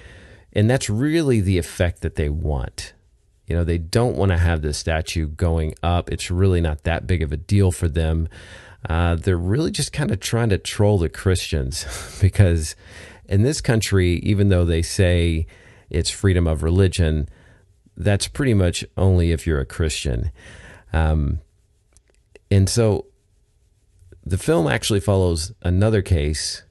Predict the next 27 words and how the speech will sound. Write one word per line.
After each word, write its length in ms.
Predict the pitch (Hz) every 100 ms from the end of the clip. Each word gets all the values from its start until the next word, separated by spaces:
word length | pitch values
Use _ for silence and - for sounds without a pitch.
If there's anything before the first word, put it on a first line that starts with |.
| _ _ _
where 360 | - 90 90 87
they 240 | 82 92
did 180 | 87 95
the 100 | 85
same 320 | 85 107 101
thing 480 | 92 104 101 85 82
when, 360 | 85 82 80 80 - - - - -
uh, 500 | - 82 78 - - - - _ _ -
the 100 | 95
state 240 | - 98
of 100 | 90
Arkansas 680 | 90 95 95 87 - 80 78
was 220 | 76 80 78
going 300 | 85 82 82
to 480 | - 92 87 82 76
put 180 | -
up 100 | 85 85
a 40 |
Ten 240 | 85 90
Commandment 460 | 87 80 80 82 -
statue 640 | - 80 80 - 80 76 -
at 260 | 80 76 - - - -
one 180 | 92 87
of 80 |
their 120 | 76 73
courthouses. 880 | - 104 90 73 62 - 64 71 - _ - - - - _ _ -
And 580 | 90 87 85 80 -